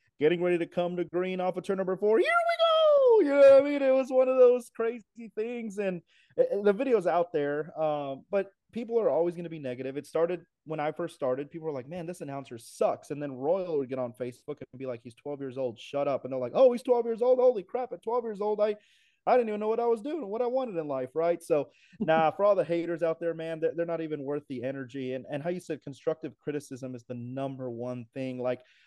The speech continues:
Speaker 1: I'll get on Facebook or I'll get on X and, and I'll read stuff and people be like, "Oh, he sucks." Oh, it's like nails on a chalkboard. Okay, all those comments are just ignorance. But if I read a comment that says,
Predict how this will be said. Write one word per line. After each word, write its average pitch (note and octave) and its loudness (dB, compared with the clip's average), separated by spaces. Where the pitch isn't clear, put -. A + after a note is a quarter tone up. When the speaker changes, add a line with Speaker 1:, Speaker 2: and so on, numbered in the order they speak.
Speaker 1:
I'll F3 2
get E3+ -4
on D3 -2
Facebook C3 -8
or A#2 -6
I'll C#3 -2
get C#3+ -6
on C3+ -6
X B2+ -10
and, A#2+ -10
and C#3 -6
I'll D3 0
read D3 -6
stuff C3+ -2
and A#2 -6
people D3 -10
be C#3 -6
like, A2+ -4
"Oh, C#3+ 2
he C#3+ -2
sucks." B2 -6
Oh, C#3 -2
it's C3+ -8
like A#2+ -2
nails D#3 2
on C#3 -6
a B2+ -8
chalkboard. B2+ -6
Okay, D3 -8
all D3 -2
those E3 -4
comments D3 -10
are B2+ -2
just B2 -16
ignorance. C3+ -6
But E3+ 6
if F3+ 2
I F#3 6
read F#3+ 0
a D#3 0
comment F#3+ -4
that C#3+ -8
says, C#3+ -2